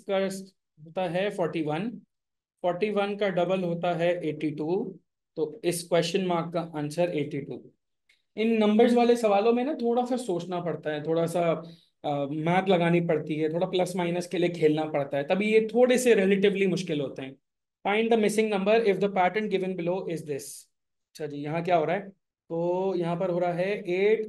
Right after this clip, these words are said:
डैश फ़ाइव। इसको आप डैश फ़ाइव नहीं पढ़ें, इसको आप इस तरह पढ़ें कि भाई एट, अ, इसको आप minus नहीं पढ़ेंगे, इसको आप डैश फ़ाइव ही पढ़ेंगे।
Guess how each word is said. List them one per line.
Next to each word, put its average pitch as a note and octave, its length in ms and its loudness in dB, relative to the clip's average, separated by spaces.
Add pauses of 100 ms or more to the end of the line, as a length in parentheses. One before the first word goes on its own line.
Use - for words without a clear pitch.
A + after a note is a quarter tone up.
(140)
डैश F3+ 520 0
फ़ाइव। E3+ 300 -2
इसको F3 200 0
आप A3+ 220 4
डैश G3+ 320 0
फ़ाइव A#3 240 2
नहीं C4+ 160 -4
पढ़ें, A3 320 -4 (400)
इसको G3 180 -8
आप F#3+ 120 0
इस F#3+ 140 -6
तरह G3+ 160 -2
पढ़ें G3 300 -2
कि G3+ 80 2
भाई F3 260 2 (540)
एट, F#3+ 480 0
अ, D3 240 -4
इसको G3 160 2
आप G#3+ 60 4
minus A3+ 300 2
नहीं B3+ 140 0
पढ़ेंगे, A3 260 -2
इसको A#3 200 -2
आप A3 140 0
डैश F#3+ 320 -2
फ़ाइव F#3 220 0
ही E3+ 240 2
पढ़ेंगे। C#3 360 -8